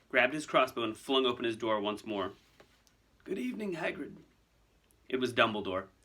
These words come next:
He entered, looking deadly serious, and was followed by a second, very odd-looking man.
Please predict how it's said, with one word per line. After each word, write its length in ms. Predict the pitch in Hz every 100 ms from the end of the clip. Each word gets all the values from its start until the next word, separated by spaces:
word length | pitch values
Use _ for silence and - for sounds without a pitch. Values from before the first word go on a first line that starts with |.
| _ - -
He 180 | 156
entered, 280 | 139 135 110
looking 260 | 110 117 107
deadly 320 | 110 113 131
serious, 420 | 131 120 107 101
and 120 | 107
was 140 | 110 101
followed 280 | 120 123 117
by 60 |
a 80 | 110
second, 380 | - 123 104 95
very 220 | 110 110
odd-looking 480 | 101 104 107 107 107
man. 300 | 104 107